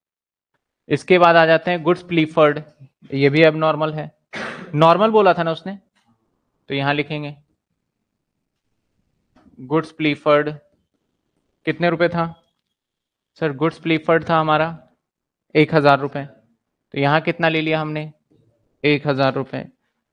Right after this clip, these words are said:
इसके बाद देखा जाए तो इसके बाद गुड्स प्रीफर्ड के बाद क्या है, बैलेंस सीडी, तो बैलेंस सीडी कितने हमारे, टोटल इकट्ठा ही निकाल लेता हूँ, एक लाख है ना,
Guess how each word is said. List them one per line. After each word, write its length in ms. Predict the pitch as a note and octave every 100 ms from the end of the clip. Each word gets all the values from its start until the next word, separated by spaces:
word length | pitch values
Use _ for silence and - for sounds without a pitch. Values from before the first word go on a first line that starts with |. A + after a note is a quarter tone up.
| -
इसके 280 | C#3 - E3+
बाद 260 | C#3 D3+ D#3+
देखा 300 | E3 D#3+ D#3+
जाए 320 | D#3 D#3 E3+ - _ _ _ _ _ _ _ _
तो 60 | C3
इसके 320 | D#3 - E3+
बाद 260 | D#3+ D#3+ D3+
गुड्स 200 | D#3+ D#3
प्रीफर्ड 420 | E3 D#3+ E3 E3
के 120 | D#3+
बाद 200 | D#3 D3+
क्या 120 | - D#3+
है, 100 | D3
बैलेंस 380 | D3 E3+ F#3+ - _ _ _ _ _ _ _ -
सीडी, 400 | D3 C#3+ C#3 C#3 _ _ _ _ _ -
तो 60 | C3+
बैलेंस 400 | C3+ C#3+ D#3+ D#3+
सीडी 280 | D#3+ D3+ D#3
कितने 320 | D#3+ D#3 D#3+
हमारे, 320 | D#3+ D3+ D#3+ F3 - -
टोटल 260 | D#3+ F3+ E3+
इकट्ठा 320 | - D#3 E3+
ही 60 |
निकाल 220 | E3 D3+ B2+
लेता 200 | A#2+ C#3
हूँ, 80 |
एक 100 | D3+ E3+
लाख 180 | D3+ D3+
है 60 |
ना, 140 | D3+